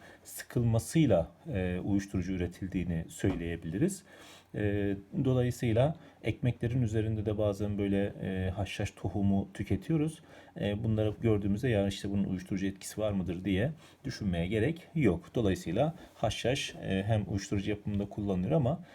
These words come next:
gıdada da, ekmek sanayide de, e, değişik unlu mamullerin yapımında da haşhaş üretimi,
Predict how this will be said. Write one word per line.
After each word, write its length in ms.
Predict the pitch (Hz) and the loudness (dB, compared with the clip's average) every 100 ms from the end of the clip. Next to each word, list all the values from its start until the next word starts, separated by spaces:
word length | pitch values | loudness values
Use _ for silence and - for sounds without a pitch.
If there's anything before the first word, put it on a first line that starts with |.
| - - | -20 -4
gıdada 460 | 110 98 98 131 120 | 0 6 6 4 2
da, 260 | 95 151 - | 2 2 -2
ekmek 320 | 101 117 120 | -2 -2 -2
sanayide 480 | 104 90 87 80 80 | 0 0 0 -2 0
de, 200 | 127 180 - - - | -2 -2 -8 -20 -12
e, 260 | 104 90 92 | -4 -2 0
değişik 380 | 104 98 - - | 0 0 -2 -2
unlu 200 | 104 113 | 0 2
mamullerin 520 | 120 92 87 85 85 | 4 4 2 0 -2
yapımında 540 | 98 107 98 90 82 82 | -2 -2 -2 -2 0 0
da 200 | 139 143 | 0 -2
haşhaş 340 | - - - | -6 -6 -8
üretimi, 600 | - 85 82 80 98 156 | -6 -6 -4 -2 0 -2